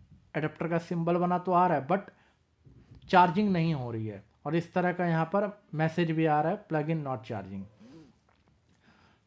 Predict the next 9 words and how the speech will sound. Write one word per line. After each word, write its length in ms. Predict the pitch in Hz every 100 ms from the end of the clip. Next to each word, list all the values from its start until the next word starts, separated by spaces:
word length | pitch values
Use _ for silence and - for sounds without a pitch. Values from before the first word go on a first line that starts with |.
| -
तो 60 |
क्या 220 | 170 190 175
क्या 220 | 190 220
करके 360 | 226 202 170 202
देख 280 | 180 180 185
लिया 160 | 185
गया 160 | 175 180
वो 160 | 170
देखिए, 440 | 175 170 170 185